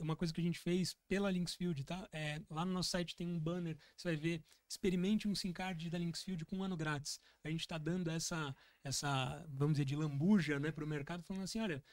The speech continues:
você quer conhecer um negócio realmente diferente? Se cadastra aqui, um chip M dois M por um ano grátis." É, isso vai dar, pelo menos esse primeiro contato que eu comentei, que já é diferente do da operadora, eu já consigo mostrar pros clientes. Então, entra lá, linksfield ponto com ponto B R.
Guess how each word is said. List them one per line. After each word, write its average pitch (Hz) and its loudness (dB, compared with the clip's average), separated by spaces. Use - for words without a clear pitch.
você - -14
quer 214 0
conhecer 196 -2
um 180 0
negócio 170 2
realmente 180 4
diferente? 160 0
Se - -12
cadastra 202 0
aqui, 220 2
um 208 4
chip 208 2
M 190 4
dois 185 0
M 196 2
por 185 4
um 202 2
ano 185 0
grátis." 170 -2
É, 156 0
isso 170 2
vai 170 0
dar, 190 0
pelo 196 4
menos 226 8
esse 208 2
primeiro 214 6
contato 220 2
que 190 -2
eu 170 -4
comentei, 170 -2
que 165 -8
já 160 2
é 202 4
diferente 185 0
do 160 -6
da 160 -4
operadora, 156 -6
eu 156 -4
já 156 2
consigo 170 2
mostrar 180 2
pros 165 -6
clientes. 170 -4
Então, 170 -2
entra 170 -2
lá, 165 2
linksfield 170 4
ponto 160 -2
com 165 2
ponto 156 -4
B 147 0
R. 196 4